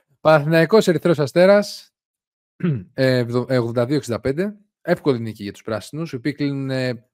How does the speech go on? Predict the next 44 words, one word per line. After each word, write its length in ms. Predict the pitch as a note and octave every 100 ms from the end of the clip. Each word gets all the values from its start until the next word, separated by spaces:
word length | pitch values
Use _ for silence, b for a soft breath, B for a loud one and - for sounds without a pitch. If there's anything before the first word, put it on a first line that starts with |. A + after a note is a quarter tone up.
| _
πάρα 240 | C#3+ B2+
πολύ 180 | A#2+ G#2+
καλά 560 | G#2 G2+ G2 F#2 G2 -
τον 180 | G2 F2+
πρώτο 240 | G2 F#2
γύρο, 300 | F#2 C3 C3
με 60 | A#2+
ένα 160 | A#2
δέκα 220 | G#2+ A#2 G#2+
εφτά, 520 | - - A#2 G#2+ - b b b
το 80 | -
οποίο 140 | G2+ C#3
είναι 280 | C#3+ C#3+ -
παραπάνω 380 | B2+ A2+ D3+ C3+
από 140 | A#2
αξιοπρεπέστατο. 920 | G#2 - G2+ G#2 A2+ A#2 A2 C3 C3
Έχουν, 360 | - B2+ C#3+ C3+
ε, 180 | B2+ A#2
βρει, 360 | A2+ C#3 C#3 C3+
έχουν 180 | B2
κάνει 180 | C3+ C3
μεγάλες 380 | A#2+ C3+ C#3+ B2+
νίκες, 320 | C#3 C3+ C#3
έχουν 120 | D3
κάνει 140 | C#3+ C3
και 80 | B2+
κακές, 400 | A2+ D#3 D#3 _ -
αλλά 200 | D3+ C3+
εντάξει, 520 | D3 D3+ E3+ E3 D#3+ _ _
νέα 160 | C3+ C#3+
ομάδα 300 | C3+ D3 C3
είναι 100 | B2
ο 40 |
Παναθηναϊκός, 640 | A#2 A2 G#2+ A2 C#3 D#3+ D3+
όσο 280 | C3+ C#3+ B2
βλέπουμε 380 | B2 C#3 B2+ B2+
την 100 | A2+
πρόοδο 400 | B2 A#2 A#2 A#2
του, 220 | A#2+ A2+
ότι 180 | A2 B2+
όσο 340 | B2+ - B2 A#2
περνά 220 | A#2 B2
τα 80 | B2
παιχνίδια, 540 | A#2 A#2+ A#2+ A#2+ A#2